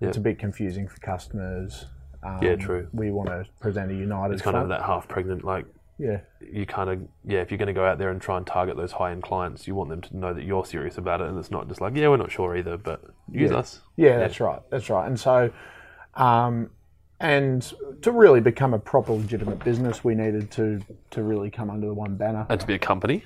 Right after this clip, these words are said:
Speaker 1: And to be a company.
Speaker 2: Yep.
Speaker 1: And, um, so we got a branding. It, it was really,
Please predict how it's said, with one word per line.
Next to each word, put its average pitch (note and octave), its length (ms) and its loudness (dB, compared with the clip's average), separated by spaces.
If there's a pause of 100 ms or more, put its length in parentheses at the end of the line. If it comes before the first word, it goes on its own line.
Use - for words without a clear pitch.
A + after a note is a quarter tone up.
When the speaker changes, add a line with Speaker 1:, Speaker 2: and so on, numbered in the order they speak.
(120)
Speaker 1:
And A2+ 100 -4
to A2+ 80 -6
be G#2 180 -4
a G2+ 120 -6
company. D3+ 560 0
Speaker 2:
Yep. C#3+ 120 6
Speaker 1:
And, A2 680 -4 (140)
um, A2 580 -4 (500)
so C3 360 6
we D3 100 8
got E3 140 10
a B2+ 40 8
branding. C3 640 4
It, E3+ 380 6
it G3+ 40 8
was D3+ 140 8
really, E3+ 260 12